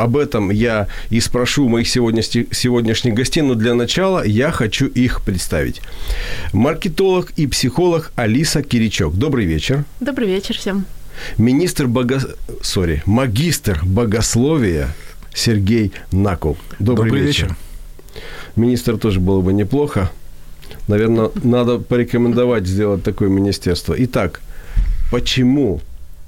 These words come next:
Speaker 1: Почему нам стыдно за порнографию? Первый мой вопрос к вам.
Speaker 3: Ну,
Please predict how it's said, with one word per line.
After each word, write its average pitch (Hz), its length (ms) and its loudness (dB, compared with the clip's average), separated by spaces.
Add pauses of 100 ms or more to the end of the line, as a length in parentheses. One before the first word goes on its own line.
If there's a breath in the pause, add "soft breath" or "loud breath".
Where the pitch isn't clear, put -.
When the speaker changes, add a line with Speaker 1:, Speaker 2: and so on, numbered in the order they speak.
(200)
Speaker 1:
Почему 143 340 2
нам 123 180 2
стыдно 147 400 0
за 95 120 2
порнографию? 92 720 0
Первый 107 300 0
мой 82 160 2
вопрос 80 340 0
к - 80 -14
вам. 60 220 -4 (1700 loud breath)
Speaker 3:
Ну, 147 200 2